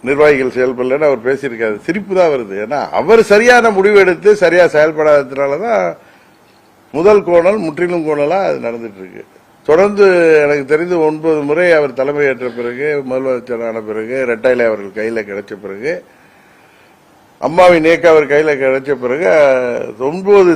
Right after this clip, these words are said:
தேர்தல்கள்ல இவ்வளவு பணபலம், அதிகார பலம், கூட்டணி பலம்லாம் இருந்து அவர் தோல்வி தான் அந்த கட்சிக்கு பெற்றிருந்தார். இது பத்தாவது முறையாக அதே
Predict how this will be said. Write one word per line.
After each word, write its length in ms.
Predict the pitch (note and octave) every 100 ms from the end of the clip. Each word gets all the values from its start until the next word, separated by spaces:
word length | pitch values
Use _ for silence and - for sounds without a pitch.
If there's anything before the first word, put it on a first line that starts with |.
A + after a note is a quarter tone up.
| C#3
தேர்தல்கள்ல 580 | F#3 G3+ F#3+ E3+ E3 F#3+
இவ்வளவு 280 | F3 E3 C#3
பணபலம், 500 | D3 E3 D#3 D3+ E3 D3+
அதிகார 340 | D3+ E3 D#3 C#3+
பலம், 260 | C#3+ D#3 D#3 F3 _ -
கூட்டணி 320 | D#3 F3+ D#3+ C#3+
பலம்லாம் 300 | C#3+ E3 E3
இருந்து 180 | D#3+ G#3+ G3
அவர் 200 | C#3+ D3+
தோல்வி 320 | D#3 D#3 D3 D#3
தான் 160 | D#3 C3+ B2
அந்த 140 | B2 A2+
கட்சிக்கு 280 | A2+ B2 A2
பெற்றிருந்தார். 560 | G#2+ A2 G#2 F#2+ F#2 _ - _ _ _ _ _ _ -
இது 100 | F#3 F#3+
பத்தாவது 360 | F3 A#3 A#3 G#3 F#3+
முறையாக 320 | F3+ E3+ G3+ G#3
அதே 120 | D#3